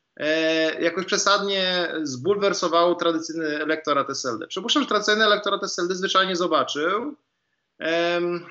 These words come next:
że Lewica nie broni przegranych transformacji i przegranych globalizacji, tak? I partia Jarosława i Lecha Kaczyńskiego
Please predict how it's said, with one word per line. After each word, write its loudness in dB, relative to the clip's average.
że 0
Lewica 4
nie -2
broni 0
przegranych 0
transformacji 0
i -14
przegranych -2
globalizacji, -2
tak? 0
I -14
partia 2
Jarosława -2
i 0
Lecha -2
Kaczyńskiego -2